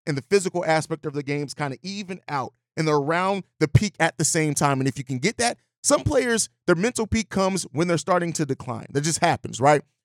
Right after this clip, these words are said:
But if you can get those things to kind of overlap some for a few years there, you're gonna get a hell of a player. And so with Kobe and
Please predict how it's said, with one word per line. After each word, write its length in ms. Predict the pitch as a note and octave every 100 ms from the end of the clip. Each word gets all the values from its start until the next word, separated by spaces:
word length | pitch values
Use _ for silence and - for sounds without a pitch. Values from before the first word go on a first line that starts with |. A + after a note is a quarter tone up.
| _
But 120 | F3
if 140 | F3 E3
you 60 |
can 160 | E3+ D#3
get 200 | C#3+ -
those 220 | - G#3+
things 240 | G3+ G3+ -
to 80 |
kind 180 | - F3
of 100 | D3 -
overlap 460 | F#3 F#3+ F#3 F#3+
some 320 | - G3 G#3 G3+ _ -
for 100 | D3+
a 40 |
few 240 | - A3 A3+
years 340 | A3+ A#3 G3+
there, 280 | G#3+ G#3+ F#3+ _ _
you're 140 | F3+
gonna 160 | G#3 G#3
get 160 | F#3 F3
a 100 | D3
hell 280 | B2+ D#3
of 100 | D#3
a 80 | C3+
player. 420 | B2+ B2 - - - _ -
And 160 | F3
so 140 | - G3
with 240 | E3 D#3 -
Kobe 380 | A3 A#3+ A#3 G#3+ _ -
and 160 | D#3